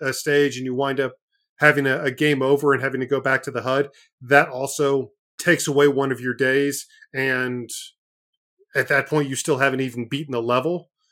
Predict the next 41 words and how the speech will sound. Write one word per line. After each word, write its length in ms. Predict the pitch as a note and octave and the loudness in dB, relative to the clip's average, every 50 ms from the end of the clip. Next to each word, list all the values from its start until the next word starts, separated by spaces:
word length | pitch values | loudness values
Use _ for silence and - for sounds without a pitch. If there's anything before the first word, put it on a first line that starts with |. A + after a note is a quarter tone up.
| _ _ _ | _ _ _
So 240 | - - - E3 D3 | -8 -2 2 2 4
there 140 | D3 D#3 F3 | 6 6 4
is 120 | F#3+ E3+ | 4 2
a 80 | D3+ B2 | 0 -2
finite 540 | - - - D#3 C#3+ D#3 D3+ D3+ D3 C#3+ C#3+ | -4 -4 -2 0 0 0 0 0 0 0 -2
amount 240 | C3+ C3 C3 C3 A#2 | -2 -2 -2 -4 -4
of 120 | - - | -6 -10
time 480 | - C#3 C3 B2+ B2+ B2+ B2 A#2 A2+ _ - - | -12 -10 -8 -6 -4 -4 -6 -6 -10 _ -12 -10
to, 300 | - C3+ B2 A#2+ A#2+ B2 | -6 -4 -4 -4 -4 -4
and 160 | C#3+ B2+ B2 B2 | -4 -6 -6 -4
finite 340 | - D3 C#3+ C#3 C3+ C3 | -4 -2 -2 -2 -2 -4
amount 200 | C3 B2+ B2 A2+ | -4 -6 -6 -8
of 100 | A2 - | -8 -10
chances 640 | - - D3 C#3 C3+ B2+ - B2+ A#2+ A2+ - - - _ _ _ _ _ - | -8 -6 -4 -4 -4 -4 -6 -8 -8 -8 -10 -12 -16 _ _ _ _ _ -8
that 100 | C#3+ C3 | -6 -4
you 140 | B2+ B2 A#2 | -4 -2 -2
have 220 | A#2+ B2+ B2 A#2+ | 0 0 -2 -2
to 80 | - B2 | -2 -6
beat 200 | A2+ C3 C#3 C#3+ | -8 -8 -8 -8
Mega 280 | B2 B2 B2 B2+ A#2+ A#2+ | -4 -2 -2 -2 -2 -2
Man 220 | A#2+ A#2 A#2 A2+ | -4 -4 -4 -4
X 200 | A2+ A2 - - | -6 -8 -10 -12
five. 380 | - - B2+ A#2 A#2 A#2+ A2 A2 | -12 -10 -6 -4 -4 -4 -4 -2
Very, 400 | B2+ D3+ D3+ D3+ D3 C#3 C3+ - _ _ _ _ _ _ _ - | 0 2 4 4 2 0 -2 -6 _ _ _ _ _ _ _ 0
it 60 | E3+ | 0
was 120 | D#3 C#3+ | 0 2
a 60 | F3 | 0
unique 420 | E3 E3+ E3+ F#3 A3+ C#4 C4 - - | -2 0 0 0 0 0 -2 -2 -4
mechanic 440 | D3+ C3+ - - C#3 C3+ C3+ C3 - | -6 -4 -2 0 0 0 0 0 0
that 140 | D3 C#3+ | 0 0
they 100 | C#3+ C#3 | 0 0
tried 520 | C3 - - C#3 C3 C3+ C#3 D#3 D#3 C3 - _ _ - | -2 0 0 0 2 2 2 2 0 -2 -6 _ _ 0
with 180 | C3+ C3+ - - B2 | 0 0 0 -2 -2
that 260 | B2 C3+ C3 C#3 - | 0 0 0 0 -2
game. 280 | - E3+ F3 F#3 F3+ F3 - C#3 | -2 -4 -2 -2 -4 -6 -4 -2
And 320 | C#3+ D3 D3 D3 C#3 B2+ - _ _ _ _ _ _ _ - - | 0 0 2 0 -2 -4 -8 _ _ _ _ _ _ _ -4 -2
admittedly, 800 | E3+ E3 D3+ D#3+ E3 E3+ F3 F#3+ G3 G#3+ A3+ G#3 A3 A#3 A#3+ A#3 | -2 -2 -2 -2 -2 -2 0 2 2 2 2 2 2 0 0 2
it's 240 | F#3+ D#3 - - D#3+ | 2 0 0 0 -4
not 280 | E3 D#3+ D3+ D#3 D#3 - _ _ _ _ _ _ _ - | -2 -2 -2 -2 -4 -6 _ _ _ _ _ _ _ -20
really 760 | B2 A#2+ A#2 A#2+ C3+ C3+ D3 D#3 D#3 D#3 D#3 D3+ D3+ D3 - _ _ _ - | -20 -18 -12 -8 -4 -2 0 0 2 2 0 0 -2 -4 -8 _ _ _ -2
in 480 | C#3 C#3 C#3+ C#3+ D3 D3 C#3+ C3+ C#3 | 0 2 2 2 2 0 -4 -6 -8